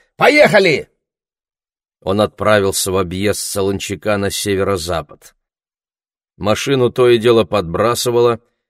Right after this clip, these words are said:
и его людям приходилось цепляться за что попало, лишь бы не вылететь наружу. На рассвете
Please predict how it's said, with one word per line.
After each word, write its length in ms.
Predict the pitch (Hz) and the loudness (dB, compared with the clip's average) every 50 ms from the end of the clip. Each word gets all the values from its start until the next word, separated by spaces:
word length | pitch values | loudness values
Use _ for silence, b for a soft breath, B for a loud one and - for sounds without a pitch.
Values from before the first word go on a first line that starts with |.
| _ _ | _ _
и 100 | 90 92 | -6 -4
его 200 | 101 101 101 104 | -2 0 0 0
людям 400 | 104 104 120 120 110 120 113 101 | 2 2 0 2 2 2 0 0
приходилось 640 | 92 101 98 95 101 98 95 110 107 104 98 - | -2 -4 -4 -2 -2 -2 -2 -2 -4 -4 -4 -6
цепляться 800 | - - - - 101 85 - 98 107 113 113 104 - - 101 95 | -10 -10 -8 -8 -8 -6 -4 -2 0 0 0 0 -4 -6 -6 -6
за 180 | 82 80 98 95 | -4 -4 -4 -6
что 300 | - - - 110 107 82 | -6 -6 -4 -4 -4 -2
попало, 560 | - 90 87 - _ 110 110 110 104 101 98 | -2 -6 -6 -4 _ -2 0 0 0 0 -2
лишь 320 | 92 92 107 110 95 87 | -2 -2 -4 -6 -6 -8
бы 160 | 85 92 104 | -8 -6 -4
не 160 | 98 95 98 95 | -2 -2 -2 -2
вылететь 560 | 87 98 107 101 98 95 - - 98 76 - | -2 -4 -4 -4 -4 -8 -8 -10 -12 -10 -6
наружу. 540 | 92 95 92 98 101 98 82 80 80 - _ _ _ _ _ _ _ _ _ _ _ _ _ _ _ _ _ _ _ _ _ _ _ _ _ _ _ _ _ _ _ | -4 -2 -2 0 -2 -4 -6 -8 -14 -16 _ _ _ _ _ _ _ _ _ _ _ _ _ _ _ _ _ _ _ _ _ _ _ _ _ _ _ _ _ _ _
На 160 | - 78 85 87 | -8 -6 -4 -2
рассвете 800 | 92 92 - - - - 85 85 92 95 - - 104 98 - | -2 -2 -4 -4 -6 -6 -4 0 0 0 0 0 -4 -4 -4